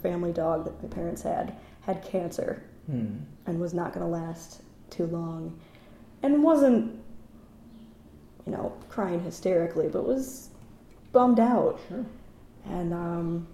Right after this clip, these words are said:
Speaker 1: we were in the main stage theater, and the boss was giving her spiel, and make sure you do this, and make sure you do this, and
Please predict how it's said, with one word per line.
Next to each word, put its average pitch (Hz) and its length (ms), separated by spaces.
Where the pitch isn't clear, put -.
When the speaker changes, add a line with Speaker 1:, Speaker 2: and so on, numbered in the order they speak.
Speaker 1:
we 202 140
were 196 80
in 196 140
the 185 40
main 185 320
stage 185 600
theater, 185 500
and 165 380
the 185 80
boss 175 380
was 180 120
giving 170 260
her 175 120
spiel, 175 680
and 165 320
make 175 160
sure - 160
you 190 120
do 180 160
this, 185 540
and - 140
make - 120
sure - 140
you 156 120
do 160 180
this, 233 500
and 165 320